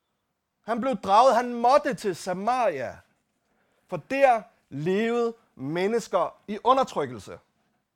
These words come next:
En historie, der undertrykte dem. Og der i Samaria møder Jesus en kvinde,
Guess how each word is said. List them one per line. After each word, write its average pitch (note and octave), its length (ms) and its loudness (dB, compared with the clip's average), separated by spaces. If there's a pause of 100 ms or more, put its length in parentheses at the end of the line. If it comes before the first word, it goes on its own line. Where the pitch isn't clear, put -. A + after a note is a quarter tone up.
(380)
En G#3 140 -4
historie, G#3+ 760 2 (360)
der - 160 -4
undertrykte G#3 580 -4
dem. F#2+ 120 -18 (1000)
Og - 160 -8
der A3+ 240 6 (520)
i E3+ 100 -8
Samaria F#3+ 420 -2
møder F3+ 260 0
Jesus E3+ 720 -6 (140)
en F#3 160 -4
kvinde, G3 500 -4